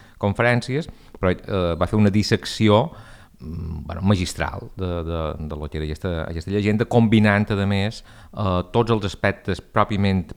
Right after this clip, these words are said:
llegendaris, mitològics, simbòlics que, que hi ha de dins, que no és res triat a l'atzar, des del tron de Figuera fins en el color del, eh, fins en el color del cavall. I després, que això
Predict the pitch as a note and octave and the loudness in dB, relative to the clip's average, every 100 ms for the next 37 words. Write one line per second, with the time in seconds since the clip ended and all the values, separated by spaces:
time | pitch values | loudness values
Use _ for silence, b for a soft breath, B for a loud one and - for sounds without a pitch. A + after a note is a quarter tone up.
0 | - G2 F2+ E2+ E2+ F#2+ G2 G2 F#2+ F#2+ | -10 -2 -2 0 0 2 2 0 -2 -2
1 | F2+ F2 F#2+ G2 F#2 - G2 F#2 G#2+ G2+ | 0 0 0 0 -4 0 0 4 2 2
2 | A#2+ - - - E2+ E2 D2+ - E2+ E2+ | -4 -10 -16 -6 -4 -2 -4 -4 -2 -2
3 | G2 B2 G3 - _ - F2+ F#2 E2+ F2+ | -2 -2 -4 -10 _ -4 0 2 0 -2
4 | E2+ - - F#2 F2+ E2+ D#2 C#2+ E2 F2+ | -4 -8 -14 -4 -4 -2 -6 -6 -4 -4
5 | F3 B B B - E2+ E2+ D#2+ F#2 F2+ | -6 B B B -6 -4 -4 -4 -2 0
6 | F2 E2+ E2 F#2 F2+ F2 F2 - F#2 F2+ | 0 -4 -2 0 2 2 0 -2 -2 -2
7 | E2 F2 E2+ E2+ - F#2 F#2 F2 F2 - | 0 -2 -2 -4 -2 -2 0 -2 -6 -8
8 | F2 E2 - F2 E2+ E2+ - F2 F2 E2 | -8 -8 -8 -6 -4 -4 -2 -2 0 -4
9 | - D2 E2+ D3 - B B B B B | -6 -6 -6 -8 -12 B B B B B
10 | B - B2 A2 - G#2+ C3+ C3+ - F2+ | B -2 0 2 4 4 4 -2 -4 0